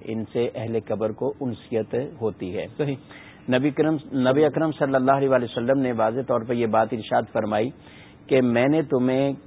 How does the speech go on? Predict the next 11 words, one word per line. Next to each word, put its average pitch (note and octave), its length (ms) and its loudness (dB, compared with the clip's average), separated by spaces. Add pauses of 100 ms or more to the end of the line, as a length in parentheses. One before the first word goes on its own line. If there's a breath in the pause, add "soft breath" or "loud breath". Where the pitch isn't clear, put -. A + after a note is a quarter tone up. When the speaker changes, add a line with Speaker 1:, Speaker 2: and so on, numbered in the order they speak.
Speaker 1:
قبروں B2 460 2
کی B2+ 260 -2
زیارت A2+ 520 0
سے C3 120 -2
منع G#2+ 260 -4 (100)
کیا G#2+ 180 -2
تھا، A#2 220 -6 (120)
اب B2+ 120 -6 (140)
تم A#2+ 160 -4
زیارت F#2+ 420 -10
کرو۔ F#2 220 -8